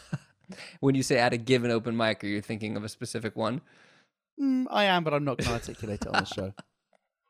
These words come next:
Speaker 2: Um, in, <laughs> in unrelated news, I am doing comedy, but I'm doing it well.
Speaker 1: You've just come through the Brighton Fringe, and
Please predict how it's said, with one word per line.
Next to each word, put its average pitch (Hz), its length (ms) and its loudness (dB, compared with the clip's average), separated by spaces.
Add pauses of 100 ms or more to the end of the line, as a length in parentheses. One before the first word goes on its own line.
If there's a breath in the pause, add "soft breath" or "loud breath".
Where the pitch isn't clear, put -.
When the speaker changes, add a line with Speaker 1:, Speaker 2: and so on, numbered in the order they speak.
(1300 loud breath)
Speaker 2:
Um, - 460 0 (1400 soft breath)
in, 226 280 8 (220)
<laughs> - 220 4
in 202 120 4
unrelated 196 600 2
news, 127 240 -2
I 147 140 2
am 151 220 4
doing 110 280 -4
comedy, 104 340 -6
but 113 140 -4
I'm 120 60 -6
doing 117 200 -4
it 110 140 -6
well. 107 320 0
Speaker 1:
You've 175 240 2
just 196 200 0
come 208 160 0
through 208 180 -6
the 196 80 -2
Brighton 175 340 2
Fringe, 151 520 -2
and 117 360 0